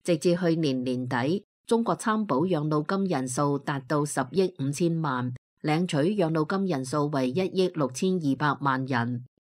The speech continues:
另一方面，中國境外人士要領取退休金，需要到中共領館填寫領取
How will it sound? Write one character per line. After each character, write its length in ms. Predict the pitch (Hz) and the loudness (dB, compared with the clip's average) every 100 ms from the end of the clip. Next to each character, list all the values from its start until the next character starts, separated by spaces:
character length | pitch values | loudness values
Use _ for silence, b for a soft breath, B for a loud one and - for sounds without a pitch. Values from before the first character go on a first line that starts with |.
| _ - | _ -6
另 220 | 151 139 | -2 0
一 80 | 175 | 0
方 280 | - 180 180 | 2 2 2
面， 360 | 156 131 131 - _ - | 2 0 -2 -10 _ -4
中 160 | 233 | 0
國 140 | 226 175 | 2 0
境 200 | 135 175 | 0 -2
外 140 | 202 143 | -2 0
人 220 | 139 123 | -2 -4
士 240 | 123 139 | -2 -2
要 160 | 139 151 | 0 0
領 220 | 147 139 | 0 -2
取 220 | 151 135 | -2 -2
退 240 | 165 170 147 | 0 0 0
休 220 | 170 165 | 0 2
金， 180 | 180 170 - _ | 0 0 -4 _
需 220 | - 214 190 | -2 0 2
要 120 | 156 | 2
到 180 | 151 151 | 2 0
中 200 | 214 214 | 0 -2
共 200 | 156 131 | -2 -2
領 220 | 123 127 | -2 -2
館 300 | 123 127 190 - | 0 0 -2 -4
填 240 | - 147 139 | -2 0 0
寫 320 | 135 139 214 | 0 0 0
領 240 | 180 151 | 0 -2
取 120 | 160 | 0